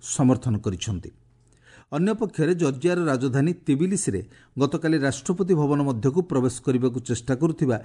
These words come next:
ସରକାର ବିରୋଧୀ ପ୍ରଦର୍ଶନକାରୀ ଏବଂ ପୁଲିସ ମଧ୍ୟରେ ସଂଘର୍ଷ ଘଟିଛି। ପ୍ରଦର୍ଶନକାରୀମାନଙ୍କୁ ଘଉଡ଼ାଇବା ଲାଗି ସୁରକ୍ଷା ବାହିନୀ ପକ୍ଷରୁ ପାଣି ସ୍ପ୍ରେ କରାଯାଇଥିଲା। ଗତ ବର୍ଷ ସେଠାରେ ସଂସଦୀୟ ନିର୍ବାଚନ ପରଠାରୁ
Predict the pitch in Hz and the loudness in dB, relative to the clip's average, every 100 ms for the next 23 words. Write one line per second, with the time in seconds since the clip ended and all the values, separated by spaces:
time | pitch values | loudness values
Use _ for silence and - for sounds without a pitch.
0 | - _ - 156 131 131 170 151 135 120 | -10 _ -4 0 0 0 0 2 2 2
1 | 131 131 110 113 - 147 143 135 170 135 | -2 -2 0 0 0 -2 0 0 0 0
2 | 123 120 - - - 131 147 - 123 104 | 0 0 -4 -16 0 2 2 0 0 0
3 | 131 - 127 117 - 113 110 107 - 92 | 0 0 0 0 -2 -2 -2 -2 -8 -12
4 | - _ _ _ 131 127 120 127 113 120 | -16 _ _ _ 0 0 0 -2 0 0
5 | 117 120 123 143 143 104 120 139 170 127 | 2 2 0 0 -2 -2 0 2 2 0
6 | 104 156 - - - 139 127 127 131 123 | -2 -4 -6 -18 -6 0 0 0 -2 0
7 | 120 117 117 - 143 160 117 113 - 107 | 2 0 -4 -2 -2 0 0 0 0 -4
8 | 107 127 104 98 98 92 - _ _ - | 2 2 2 0 -4 -8 -10 _ _ -20
9 | _ 127 123 123 117 - 120 117 120 131 | _ -2 0 0 0 0 -2 -2 0 0
10 | 151 131 113 120 107 117 110 104 113 117 | 0 -2 -2 -2 0 2 0 0 -2 0
11 | 107 107 123 143 120 127 | -2 0 0 0 2 0